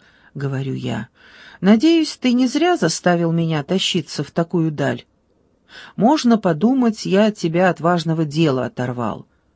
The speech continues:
Тебе только бы на Марлен пялиться», — огрызается Луис. «Эх,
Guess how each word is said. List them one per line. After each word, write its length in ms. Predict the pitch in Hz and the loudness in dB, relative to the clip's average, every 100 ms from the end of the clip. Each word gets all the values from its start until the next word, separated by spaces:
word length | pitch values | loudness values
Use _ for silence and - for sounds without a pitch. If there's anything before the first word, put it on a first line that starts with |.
| _ _ _ _ _ _ | _ _ _ _ _ _
Тебе 280 | - 196 233 | 0 2 4
только 320 | 233 208 208 | 2 2 2
бы 160 | 190 196 | 4 4
на 260 | 196 185 - | 6 4 4
Марлен 560 | 196 196 196 165 127 | 4 6 4 4 0
пялиться», — 800 | - 151 131 110 107 - 101 120 _ _ _ _ | -4 -2 -2 -4 -8 -10 -10 -10 _ _ _ _
огрызается 800 | - 131 135 131 160 170 156 - | -12 -6 -6 -2 0 0 -2 -6
Луис. 520 | 143 131 117 - - _ _ _ _ _ _ _ _ _ _ _ _ _ _ _ _ - | -4 -4 -4 -8 -14 _ _ _ _ _ _ _ _ _ _ _ _ _ _ _ _ -8
«Эх, 360 | 151 - - | -8 -8 -16